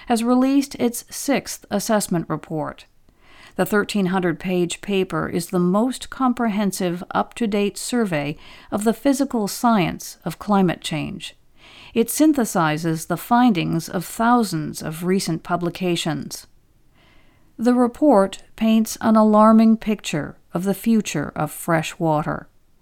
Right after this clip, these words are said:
It concludes that man-made contributions to a warming planet are far-reaching. It finds more evidence that severe weather events are linked to carbon in the atmosphere,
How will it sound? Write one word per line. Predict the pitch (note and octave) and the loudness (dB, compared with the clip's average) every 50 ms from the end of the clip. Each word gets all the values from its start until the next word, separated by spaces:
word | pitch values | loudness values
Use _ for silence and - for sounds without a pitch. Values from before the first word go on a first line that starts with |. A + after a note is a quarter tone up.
| _ _ _ _ _ _ _ _ _ _ _ | _ _ _ _ _ _ _ _ _ _ _
It | - E3 - - | -10 -8 -6 -6
concludes | F3+ E3 D#3 - - F#3+ G3 F#3+ F3 E3 D#3+ D#3+ E3+ - | -6 -6 -6 -4 -2 2 2 4 4 2 0 -2 -4 -4
that | - E3+ E3+ E3+ | -2 -2 0 2
man-made | F3 F3+ F3+ F#3+ G3 G3 F#3+ F3 F3 F3 F#3 F#3+ F3+ E3 - - | 2 2 4 4 4 4 2 2 4 4 4 4 2 0 0 -4
contributions | - - F#3+ F#3 E3+ - F3+ D#3+ E3 F3 F#3+ G3+ F#3+ - - E3 D3+ D3+ - - | -4 -2 -2 -2 0 -2 -4 -4 -2 0 0 0 0 -2 -2 -2 -2 -2 -4 -4
to | - - F#3 F3+ | -4 -2 0 0
a | F3 E3 | 2 2
warming | D#3 D#3+ F3 F#3+ G3+ G3+ F#3 E3+ D#3+ D#3+ D3+ | 2 4 4 4 6 4 4 2 2 0 -4
planet | - - - G3 G3 F#3+ F#3 F3 D#3+ D#3 D#3 - - - - | -6 -8 -6 -2 0 2 2 2 0 0 -4 -8 -16 -6 -2
are | F#3 F#3 F3+ F3+ | 0 0 0 0
far-reaching. | - - - A#3 A3 A3 A3 G#3+ G#3+ G#3 G3+ G3 F#3+ F#3+ - - - - - - D#3+ - _ _ _ _ _ _ _ _ _ _ _ _ _ _ | -4 -6 -2 0 2 2 2 2 0 0 0 -2 -2 -2 -4 -6 -8 -8 -10 -12 -14 -18 _ _ _ _ _ _ _ _ _ _ _ _ _ _
It | G3 F3+ - | -6 -4 -2
finds | - G3 F#3+ F#3+ F#3+ F#3 F#3 E3+ E3+ | 0 2 4 4 4 4 2 0 0
more | E3+ F3+ F#3 G3 F#3 F3+ - | 2 2 4 4 4 4 2
evidence | - F#3 G3 F#3 F#3+ F3 D#3+ D3+ - E3 - - | 2 2 2 4 2 2 0 -2 -4 -6 -10 -8
that | - E3 D#3 - - | -6 -4 -4 -4 -6
severe | - - F3+ E3 D#3 E3+ F#3 G3+ F#3+ E3+ D#3 | -6 -6 -4 -2 0 2 2 4 2 2 0
weather | D3+ D#3 E3 F3+ F#3+ G3 F3 E3+ | 0 2 2 4 4 4 2 2
events | D#3+ D3+ D#3+ D#3 D#3 D#3+ F#3 - - - - - - | 0 0 0 0 0 0 -2 -2 -6 -8 -8 -8 -4
are | - - F#3 F#3+ | 0 2 2 4
linked | F#3+ G3+ A3+ A#3+ G#3+ - - - - - - - | 4 4 4 4 2 0 -2 -6 -14 -20 -18 -16
to | - - - | -16 -16 -16
carbon | - - - F#3 F3+ F#3 F#3 G3+ G3 | -14 -4 2 4 4 4 4 4 2
in | G3 G3 | 2 2
the | G3 G#3 G#3+ | 2 2 2
atmosphere, | G#3+ G3+ - - F3 D#3+ - - - E3+ - - - - | 0 0 -2 -2 -4 -4 -6 -6 -8 -8 -8 -8 -12 -16